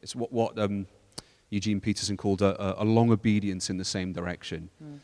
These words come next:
Speaker 1: It's not fast, it's not a sprint, it's not quick, there are no shortcuts. Um, you know, like, like any life relationship, it is about investment, it is about time, it's about traveling that road together.
Speaker 2: Yeah.
Speaker 1: Um, and I think that's what a fruitful Christian life looks like, is it's that long obedience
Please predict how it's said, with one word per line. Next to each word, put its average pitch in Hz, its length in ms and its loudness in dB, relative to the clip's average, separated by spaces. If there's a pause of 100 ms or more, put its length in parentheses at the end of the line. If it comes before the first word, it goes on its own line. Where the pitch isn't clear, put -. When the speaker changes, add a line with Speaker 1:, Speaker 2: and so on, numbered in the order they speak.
(240)
Speaker 1:
It's 113 220 -6
not 127 180 4
fast, 107 420 -2
it's - 140 -6
not 113 140 -2
a 104 40 -8
sprint, 107 440 0
it's - 160 -8
not 92 180 -8
quick, - 360 -2
there 101 120 -2
are 104 60 0
no 98 100 0
shortcuts. 107 800 -2 (380)
Um, 95 260 -2 (460)
you 113 100 0
know, 104 100 6
like, 117 360 2
like 120 240 -2
any 117 340 4 (100)
life 104 600 -2
relationship, 101 800 0 (100)
it 98 120 -8
is 95 100 -6
about 95 300 -10
investment, 92 680 -8
it 90 60 -16
is 90 120 -12
about 90 240 -14
time, 90 420 -12
it's 90 100 -14
about 90 220 -16
traveling 101 460 -6
that 92 140 -6
road 92 240 -8
together. 92 480 -10 (200)
Speaker 2:
Yeah. - 60 -20 (380)
Speaker 1:
Um, 95 240 -10
and 107 80 -10
I 98 40 -8
think 117 180 -8
that's 113 180 -8
what 110 120 -8
a - 20 -14
fruitful 110 400 -6
Christian 104 320 -4
life 101 240 -2
looks - 200 -6
like, 95 200 -10
is 90 100 -8
it's 98 120 -8
that 101 200 -6
long 113 360 -2
obedience 107 640 -8